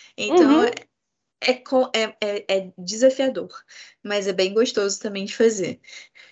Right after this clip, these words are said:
Speaker 2: Ah, é muito bom. Cri-, as crianças, ah, pra mim, são o melhor público. Sou suspeita, mas eu acho que são o melhor público.
Speaker 1: E entre os anos de dois mil e dezoito e dois mil e dezenove, você atuou no Arquivo Público do Estado do Rio de Janeiro, como chefe de
Speaker 2: Uhum.
Speaker 1: serviço desenvolv-,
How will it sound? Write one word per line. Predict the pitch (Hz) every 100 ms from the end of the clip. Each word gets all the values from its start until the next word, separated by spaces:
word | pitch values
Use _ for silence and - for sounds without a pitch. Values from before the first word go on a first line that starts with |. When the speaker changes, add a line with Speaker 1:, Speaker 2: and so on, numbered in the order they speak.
| _ _ _
Speaker 2:
Ah, | 156 151
é |
muito | 143 151 151
bom. | - 135 139
Cri-, | 240
as | 277 311
crianças, | 311 320 349 359 277
ah, | 277 262
pra | - 294
mim, | 269 285 302
são | 285
o | 269
melhor | 240 247
público. | 220 156 135 - 135 143 _ _
Sou | - 180
suspeita, | 180 180 214 262 247 254 - - - _ _
mas | 185 196 208 185
eu | 226
acho | 180 202 -
que |
são | 220
o | 190
melhor | 180 190
público. | 175 120 117 117 120 - _ _ _ _ _ _ _ _ _ _ _ _ _ -
Speaker 1:
E | 277
entre | 302 403 370
os | 359
anos | 311 285 294
de | 247 233 247
dois | 233 240
mil | 233
e | 226
dezoito | 240 220 185 190 262 247
e |
dois | 202 196
mil | 196
e |
dezenove, | 185 202 196 170 185 208 208
você | 208
atuou | 208 214 202 185 185
no | 196
Arquivo | 208 214 - 202 226
Público | 220 185 196 208
do | 208
Estado | 202 180
do | 185
Rio | 185
de | 170
Janeiro, | 185 196 185 170 208 277
como | - 196 202
chefe | - 202 -
de | -
Speaker 2:
Uhum. |
Speaker 1:
serviço | 214 214 196 -
desenvolv-, | - 196 190 185 185